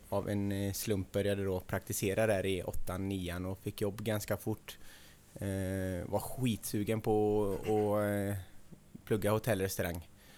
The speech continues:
Men så insåg jag ganska fort att det var en, det var en rolig bransch, men också ganska, en bransch som du kunde lära dig ganska fort bara du jobbade. Så jag, jag, eh, eh,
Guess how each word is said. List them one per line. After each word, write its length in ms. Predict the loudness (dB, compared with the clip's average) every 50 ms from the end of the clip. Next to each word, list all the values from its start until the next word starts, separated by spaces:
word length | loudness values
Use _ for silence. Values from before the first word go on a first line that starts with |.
| -20 -16 -8
Men 120 | -4 -4 0
så 120 | 2 2
insåg 300 | 2 2 2 2 2 2
jag 120 | 2 4
ganska 280 | 4 4 2 2 0 -2
fort 240 | -2 -2 -2 -2 -2
att 100 | -2 0
det 100 | 0 2
var 160 | 2 4 4
en, 220 | 4 4 2 0 -2 -4 -10 -16 -18 -20 -20 -8 0
det 60 | 4
var 100 | 6 6
en 80 | 8 8
rolig 400 | 8 6 6 6 8 6 6 8
bransch, 720 | 8 8 8 8 6 4 2 0 -2 -2 -4 -4 -6 -2 -2 0 2
men 140 | 4 4 4
också 220 | 4 2 2 0
ganska, 500 | 2 2 2 2 0 -2 -2 0 0 0
en 220 | 0 2 2 2 4
bransch 240 | 4 4 4 2 2
som 260 | 0 0 0 2 2
du 80 | 0
kunde 220 | 2 2 2 2 4
lära 360 | 4 4 6 6 4 4 4
dig 100 | 2 4
ganska 280 | 4 2 2 0 -2 -4
fort 220 | -4 -4 -4 -2
bara 120 | -2 0 0
du 60 | 2
jobbade. 360 | 2 0 0 0 0 0 -2 -2
Så 140 | 0 0
jag, 140 | 2 2 2 0 -4 -10 -18 -20 -18 -20 -20 -20 -20 -20 -20 -20 -20 -10 -6
jag, 420 | -4 -2 -2 -2 -2 -4 -2 -2
eh, 480 | 0 0 2 2 0 0 0 0 0 -2 -2 -4 -6 -8 -8 -8 -10 -14 -14 -16 -18 -16 -18 -16 -10 -8 -4
eh, 360 | -4 -2 -2 -2 -2 -2 -4